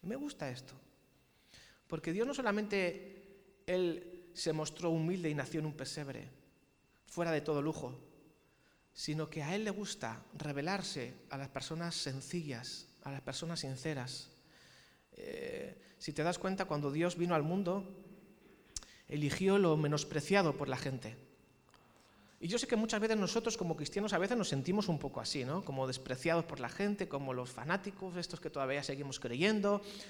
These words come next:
eh, nos tachan de que a, a, a algunos no tenemos, no tenemos muchos estudios o no tenemos, eh, grandes trabajos o, o gra-, o gra-, o gran cualificación académica. Todo eso es mentira, porque hay cristianos de todas las clases sociales.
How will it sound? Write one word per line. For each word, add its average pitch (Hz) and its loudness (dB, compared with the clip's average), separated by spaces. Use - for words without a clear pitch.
eh, 147 -2
nos 147 -4
tachan 160 0
de 139 0
que 135 4
a, 135 8
a, 139 4
a 131 4
algunos 151 -2
no 151 -2
tenemos, 139 0
no 170 4
tenemos 160 4
muchos 151 2
estudios 214 6
o 165 2
no 156 4
tenemos, 151 0
eh, 147 4
grandes 147 2
trabajos 196 6
o, 160 4
o 143 4
gra-, 143 2
o 151 2
gra-, 147 2
o 156 0
gran 175 6
cualificación 156 4
académica. 165 4
Todo 185 -2
eso 196 0
es 156 0
mentira, 135 2
porque 135 0
hay 143 -2
cristianos 165 2
de 143 4
todas 147 6
las 135 2
clases 143 2
sociales. 143 2